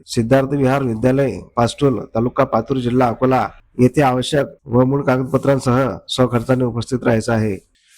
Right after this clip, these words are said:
दुसरी जाहिरात आहे, ही संस्था शंभर टक्के अनुदानित आहे. प्रियदर्शनी शिक्षण संस्था आमनी बुद्रुक, तालुका महागाव, जिल्हा यवतमाळ द्वारा संचालित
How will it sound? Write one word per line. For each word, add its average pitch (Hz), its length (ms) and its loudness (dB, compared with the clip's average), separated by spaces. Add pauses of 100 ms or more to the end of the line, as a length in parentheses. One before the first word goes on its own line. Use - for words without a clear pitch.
(180)
दुसरी 135 340 0
जाहिरात 135 340 2
आहे, 131 240 0 (920)
ही 131 100 0
संस्था 131 320 0
शंभर 127 300 0
टक्के 139 220 0
अनुदानित 127 460 0
आहे. 117 320 0 (400)
प्रियदर्शनी 135 600 2
शिक्षण 131 320 -4
संस्था 123 500 -2 (100)
आमनी 131 280 2
बुद्रुक, 131 440 -2
तालुका 127 320 0
महागाव, 127 480 0 (120)
जिल्हा 127 240 2
यवतमाळ 131 500 0 (180)
द्वारा 120 220 2
संचालित 127 500 -2